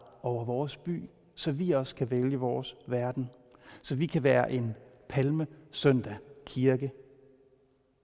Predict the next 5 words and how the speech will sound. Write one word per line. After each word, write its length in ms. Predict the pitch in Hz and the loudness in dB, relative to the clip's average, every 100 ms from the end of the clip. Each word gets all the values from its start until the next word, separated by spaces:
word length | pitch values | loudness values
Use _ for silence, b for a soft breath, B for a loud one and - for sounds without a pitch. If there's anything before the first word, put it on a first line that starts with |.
| _ _ _ _ _ _ _ _ b b b b b b b b b b b b b _ - | _ _ _ _ _ _ _ _ b b b b b b b b b b b b b _ -6
De 60 | |
første 340 | 131 156 170 156 | 2 2 4 0
kristne 380 | - 147 139 135 | 4 2 2 4
blev 200 | 131 120 | 4 4
kaldt 480 | 123 113 - - | 2 2 0 -12